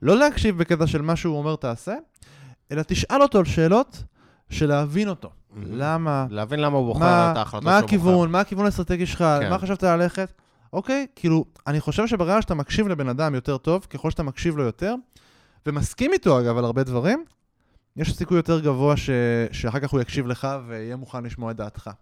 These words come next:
Speaker 2: מהמם.
Speaker 1: אז גם פה זאת עצה שהיא קשה, כי אתה כבר נמצא במקום של כבר כסח, ואתה כועס, והוא עשה לי ככה, ולמה הוא אמר ככה, הפרויקט ההוא עשה לי זה, אבל כן, תבוא ותשאל אותו, "וואי, תקשיב, מעניין אותי לשמוע, אני רוצה להבין יותר לעומק, למה אתה מקבל את ההחלטות האלה?" דבר שני. דבר שלישי,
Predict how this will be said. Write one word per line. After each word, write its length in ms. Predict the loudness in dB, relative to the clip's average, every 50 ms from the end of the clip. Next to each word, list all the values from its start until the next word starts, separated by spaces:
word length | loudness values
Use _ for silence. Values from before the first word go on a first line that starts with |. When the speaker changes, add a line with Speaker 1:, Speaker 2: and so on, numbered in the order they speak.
| _
Speaker 2:
מהמם. 240 | -12 -8 -8 -8 -10 -10 -14 -18 -20 -20 -18
Speaker 1:
אז 160 | -18 -18 -6
גם 220 | -2 -2 -2 -2 -2
פה 240 | 0 2 2 2 2
זאת 200 | 0 -4 -8 -8
עצה 260 | -14 -6 -4 -4 -4
שהיא 180 | -2 -4 -6 -6
קשה, 360 | -6 -6 -4 -2 -2 -2 -2
כי 260 | -4 -6 -10 -12 -12 -12 -14
אתה 80 | -16 -16
כבר 180 | -10 -6 -4
נמצא 280 | -4 -4 -2 0 0 0
במקום 300 | 0 -2 -4 -4 -6 -6
של 140 | -4 -6 -8
כבר 180 | -8 -10 -16 -16 -14
כסח, 340 | -14 -16 -14 -8 -10 -10 -8 -8
ואתה 180 | -8 -8 -8 -10
כועס, 460 | -10 -10 -10 -8 -8 -8 -8 -8 -8
והוא 100 | -10 -10
עשה 140 | -10 -10 -12
לי 80 | -14 -12
ככה, 340 | -16 -18 -20 -16 -14 -12 -10 -10
ולמה 200 | -8 -6 -4 -2
הוא 80 | -2
אמר 120 | -2 -2 -6 -8 _
ככה, 220 | -20 -12 -8 -8
הפרויקט 300 | -8 -6 -8 -8 -4 -2
ההוא 160 | 0 0 0
עשה 160 | 0 -2 -2
לי 120 | -4 -4 -2
זה, 140 | -2 -4 -4 -6 _ -18 -20 -20 -20 -20 -20 -20 -12 -6
אבל 140 | -2 -2 0
כן, 160 | 2 2 2
תבוא 120 | 2 0 0
ותשאל 300 | 0 0 2 4 6 6
אותו, 240 | 6 6 6 2 2 2 -4 _ -20 -20 _ _ -20 -20 _ _ _ _
"וואי, 340 | -8 2 4 6 6 6 6
תקשיב, 360 | 4 2 0 2 0 0 0
מעניין 320 | 0 -4 -4 -2 0 0 0
אותי 160 | 0 0 0
לשמוע, 380 | -2 -2 -2 -2 0 0 0 2
אני 80 | 2
רוצה 240 | 0 0 2 4 4
להבין 300 | 4 4 2 0 -2 -4
יותר 240 | -4 -2 -2 0 2
לעומק, 440 | 2 2 2 2 0 -2 -6 -4 -4
למה 180 | -2 -2 -2
אתה 100 | -2 -4
מקבל 220 | -4 -2 0 0 0
את 40 |
ההחלטות 360 | 0 0 -4 -4 -6 -6 -6 -6
האלה?" 180 | -10 -10 -12 -16 _ _ _
דבר 260 | -6 -4 -2 -2 -2
שני. 260 | -2 -2 -6 -8 -8 -8
דבר 280 | -8 -4 -4 -4 -4
שלישי, 440 | -4 -4 -6 -6 -6 -6 -8 -8 -10